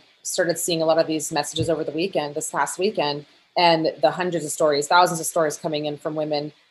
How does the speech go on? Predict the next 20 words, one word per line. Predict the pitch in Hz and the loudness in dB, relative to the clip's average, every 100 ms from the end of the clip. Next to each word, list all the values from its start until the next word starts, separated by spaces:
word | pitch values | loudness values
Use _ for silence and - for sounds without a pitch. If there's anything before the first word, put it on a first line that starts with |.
| _ | _
Um, | - 160 151 - | 0 0 0 4
I | 160 180 175 - | 6 6 4 -2
had | 165 165 151 | 0 0 0
suff-, | - 175 - - | 0 0 0 -12
suffered | - 185 160 147 | 0 2 2 -2
something | 170 170 160 147 143 | -6 -2 -2 -2 -4
so | - - 196 190 | -6 2 6 6
traumatic | 190 208 185 175 180 | 6 4 4 4 4
in | |
the | 170 | 0
middle | 175 | 2
of | 160 | 4
the | 156 | 4
night, | 170 196 160 - | 4 4 2 0
two | - 190 | -4 0
A | 165 | 2
M, | 165 185 160 | 2 0 0
and | 156 | 0
I | |
thought, | 160 175 160 156 | 0 0 2 0